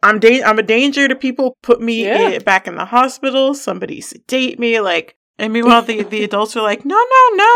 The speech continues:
Speaker 1: no. Take the Ipe. What could
Speaker 2: Right?
Speaker 1: happen?"
Speaker 2: <laughs>
Speaker 1: But that's all about to change because, uh, over in France,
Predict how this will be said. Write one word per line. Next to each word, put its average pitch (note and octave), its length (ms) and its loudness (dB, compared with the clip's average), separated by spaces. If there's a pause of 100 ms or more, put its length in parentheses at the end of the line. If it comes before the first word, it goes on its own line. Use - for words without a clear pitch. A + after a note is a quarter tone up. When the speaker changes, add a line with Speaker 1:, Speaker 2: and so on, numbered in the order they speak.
Speaker 1:
no. F#3+ 340 -2
Take A4+ 320 -4
the A4+ 240 0
Ipe. - 520 -10 (180)
What G#4+ 240 -2
could B4 180 4
Speaker 2:
Right? B4 300 6
Speaker 1:
happen?" F3+ 380 -2 (180)
Speaker 2:
<laughs> - 580 0
Speaker 1:
But A#3+ 100 -2
that's C#4+ 220 4
all C#4+ 100 4
about C4+ 200 2
to B3+ 80 -8
change F#3+ 600 -8
because, G3+ 840 -4
uh, F3 640 -2
over A3+ 280 -4
in G3+ 120 -4
France, F3+ 640 -12